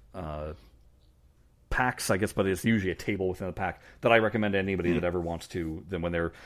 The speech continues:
Speaker 1: new to Pinball Effects three and they're like, "What do I download?" These are always what I recommend. Um,
Speaker 2: Hmm.
Speaker 1: so we're gonna try this again. So once again, if you guys wanna watch live, I'll be, uh, here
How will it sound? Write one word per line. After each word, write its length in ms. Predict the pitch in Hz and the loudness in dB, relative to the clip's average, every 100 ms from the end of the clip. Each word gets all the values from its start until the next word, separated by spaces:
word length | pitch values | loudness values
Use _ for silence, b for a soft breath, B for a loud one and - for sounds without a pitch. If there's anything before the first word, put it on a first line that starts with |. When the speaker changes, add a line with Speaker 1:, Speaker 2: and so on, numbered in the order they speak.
| B - | B 6
Speaker 1:
new 220 | 135 160 | 8 10
to 360 | 156 131 113 - - - | 8 6 4 -2 -8 2
Pinball 240 | 147 123 | 6 6
Effects 260 | 110 110 - | 6 2 0
three 300 | 107 101 92 - _ - | -2 -2 -2 -10 _ -4
and 80 | 101 | 0
they're 80 | |
like, 160 | 90 85 | 2 2
"What 200 | 98 107 | 4 6
do 100 | 113 | 8
I 80 | 101 | 6
download?" 480 | 92 87 85 82 82 - - - | 4 2 0 -2 -4 -12 -18 -8
These 280 | 98 110 101 | -2 0 0
are 120 | 101 | 2
always 300 | 95 90 87 | 2 0 -2
what 100 | 90 | -2
I 260 | 82 78 80 - | -2 -4 -6 -6
recommend. 440 | 85 90 78 76 - - - B B B - | -6 -4 -8 -8 -14 -20 -20 B B B -4
Um, 380 | 85 80 78 | 0 0 0
Speaker 2:
Hmm. 160 | 82 82 | -2 2
Speaker 1:
so 100 | 113 | 4
we're 120 | 104 | 4
gonna 120 | 127 | 2
try 180 | 110 143 | 4 6
this 120 | 131 | 6
again. 380 | 135 127 123 120 | 6 6 6 4
So 220 | - 143 127 | 6 8 8
once 320 | 123 135 143 | 8 2 4
again, 160 | 139 | 2
if 60 | 127 | 2
you 60 | 131 | 6
guys 160 | 120 | 4
wanna 120 | 120 113 | 4 2
watch 200 | 110 - | 2 2
live, 360 | 104 101 92 - - | 4 6 4 -2 -2
I'll 220 | 101 92 | 0 2
be, 440 | 92 92 90 87 | 2 0 0 0
uh, 260 | 85 85 87 | 2 2 0
here 380 | - 107 98 | 0 2 2